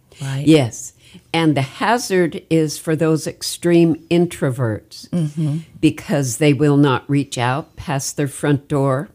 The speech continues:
Speaker 1: Right.
Speaker 2: But the joy of their viewpoint is that they don't need to.
Speaker 1: <laughs> Well, that is true. I hadn't thought about that. One of the wonderful things I think about,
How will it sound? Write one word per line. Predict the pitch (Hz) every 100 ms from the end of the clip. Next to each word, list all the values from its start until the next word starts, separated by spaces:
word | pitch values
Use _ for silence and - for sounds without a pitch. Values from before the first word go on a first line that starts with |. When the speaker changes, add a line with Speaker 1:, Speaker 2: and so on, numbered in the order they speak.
| - -
Speaker 1:
Right. | 147 131 127
Speaker 2:
But | 170 -
the | 165
joy | 135 208 240 254
of | 185 139
their | 160 151
viewpoint | 135 175 190 - 160 139 131
is | 135 -
that | 135 -
they | 139
don't | 139 139 -
need | 143 131 -
to. | 120 -
Speaker 1:
<laughs> | - - - 117
Well, | 208 262 196 208 -
that | 208 -
is | 139 - -
true. | - 214 160
I | 139
hadn't | 165 180 190
thought | 208 202 185
about | 185 - 170 -
that. | 165 107 - - 139 - - 240
One | 185 185 202
of | 190 -
the | 160
wonderful | 151 170 190 175 165
things | 151 165 147 151
I | 139 135
think | - 165 143
about, | 135 135 139 131